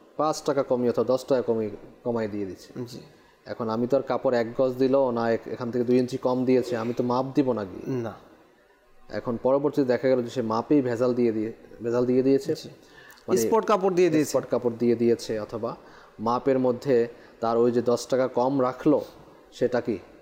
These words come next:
Speaker 2: নিয়ে নিয়েছে।
Speaker 1: পুষিয়ে নিয়েছে।
Speaker 2: তো এই জন্য যে বিষয়টা আমরা যদি একটু সচেতন হই যে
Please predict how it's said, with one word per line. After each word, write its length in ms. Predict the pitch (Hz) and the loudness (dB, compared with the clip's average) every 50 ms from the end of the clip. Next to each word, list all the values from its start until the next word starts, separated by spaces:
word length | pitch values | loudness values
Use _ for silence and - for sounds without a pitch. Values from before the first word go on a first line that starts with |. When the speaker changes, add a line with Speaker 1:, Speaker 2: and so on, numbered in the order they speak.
| - - - _ _ - | -20 -20 -20 _ _ -6
Speaker 2:
নিয়ে 220 | 143 143 156 160 151 | -2 0 2 2 2
নিয়েছে। 340 | 139 127 117 110 - - | 2 2 0 -2 -4 -4
Speaker 1:
পুষিয়ে 320 | - 127 - - 131 120 107 | -4 -4 -2 0 0 0 0
নিয়েছে। 340 | 104 95 85 - - - 156 | -2 -6 -8 -12 -12 -8 -4
Speaker 2:
তো 60 | 156 | 0
এই 140 | 151 156 151 | 2 2 2
জন্য 260 | 165 214 247 240 220 | 2 2 2 2 2
যে 100 | 226 214 | 2 2
বিষয়টা 300 | 220 196 196 220 196 170 | 0 0 0 0 0 0
আমরা 280 | 143 139 151 170 202 | 2 2 2 2 2
যদি 240 | 190 208 208 190 208 | 2 0 0 2 0
একটু 160 | 196 196 190 | 2 2 0
সচেতন 440 | - - - 135 135 165 160 190 180 | 0 0 -2 -2 -2 0 0 2 0
হই 180 | 151 139 139 - - - - - - - - - - _ - | 0 0 -4 -6 -8 -12 -20 -20 -20 -20 -20 -20 -20 _ -4
যে 140 | 147 170 | -2 -2